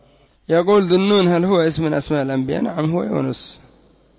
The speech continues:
عليه السلام، وذا النون ذهب مغاضبا فظن أن لن نقدر عليه.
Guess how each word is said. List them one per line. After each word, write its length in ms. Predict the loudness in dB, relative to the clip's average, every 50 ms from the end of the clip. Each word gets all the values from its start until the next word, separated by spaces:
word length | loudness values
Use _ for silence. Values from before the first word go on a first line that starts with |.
| _ _ _ _ _ _ _ _ _ _ _ _ _ _ _ _ _ -8
عليه 200 | -4 -2 0 0
السلام، 520 | 0 -2 -2 -4 -2 0 0 0 0 0 0
وذا 200 | -2 -2 0 0
النون 520 | 0 0 0 0 0 0 0 -2 -2 -2
ذهب 220 | -2 -2 -2 0
مغاضبا 680 | 0 0 0 0 2 2 2 2 0 -2 -4 -4 -4 -6 -6 -10 -20 -20 -20 -20 _ _ _ _ _ _ _ _ _ _ _ _ _ _ _ _ -12 -8
فظن 320 | -4 -2 0 2 2 4 4
أن 200 | 2 2 2 2
لن 80 | 2
نقدر 340 | 0 0 0 -2 -2 -2 0
عليه. 340 | 0 0 0 0 0 0